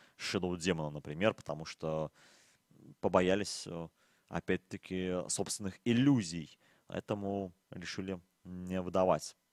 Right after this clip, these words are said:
все карты. Ну, интересный выбор. Что же пикнут, а, на последний, э, выбор для себя Evil Corporation? Ну, у них есть, э, ещё свободный слот одного саппорта.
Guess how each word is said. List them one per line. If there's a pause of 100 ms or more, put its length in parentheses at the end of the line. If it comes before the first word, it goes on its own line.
(200)
все
карты. (100)
Ну, (880)
интересный
выбор. (240)
Что
же
пикнут, (100)
а,
на
последний,
э, (300)
выбор
для
себя (340)
Evil
Corporation?
Ну,
у
них
есть,
э,
ещё
свободный
слот
одного
саппорта.